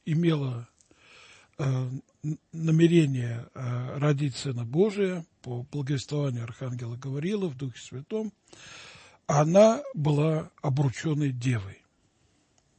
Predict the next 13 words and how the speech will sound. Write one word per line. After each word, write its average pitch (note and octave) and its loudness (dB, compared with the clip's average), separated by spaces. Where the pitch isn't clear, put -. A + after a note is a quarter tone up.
Во-вторых, F3 4
непонятно, F#3 0
почему D3+ -2
она D3+ 0
об B2+ -2
этом D#3+ -2
не C3 -2
рассказала B2+ -6
Иосифу. A#2+ -10
Так C3+ -2
что - -8
Иосиф D3 -4
оказался B2+ -10